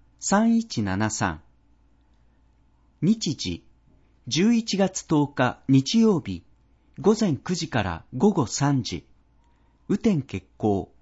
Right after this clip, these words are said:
好天中止。会場、河内地区市民センタ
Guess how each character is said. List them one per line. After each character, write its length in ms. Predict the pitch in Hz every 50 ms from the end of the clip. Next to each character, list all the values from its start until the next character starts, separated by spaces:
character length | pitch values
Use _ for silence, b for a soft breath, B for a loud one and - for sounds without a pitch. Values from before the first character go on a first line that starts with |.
| _ _ _
好 180 | - 147 156 180
天 280 | - - 165 156 147 139
中 220 | - - 139 120
止。 400 | 104 - - - 104 95 82 - _ _ _ _ _ _ _ _ _ _ _ _ _ _ _ _ _ _ _ _ _ _ _ _
会 260 | - - 117 123 135 131
場、 380 | - - 127 113 107 95 - _ _ _ _ _ _ _ _ _ _ _
河 240 | - - 131 143 214
内 180 | 226 220 - -
地 160 | - - 240
区 100 | - 143
市 200 | 131 - - 123
民 180 | 147 185 185 165
セ 220 | - - 165 156
ン 80 | 135 -
タ 400 | - - 92 78 76 78 -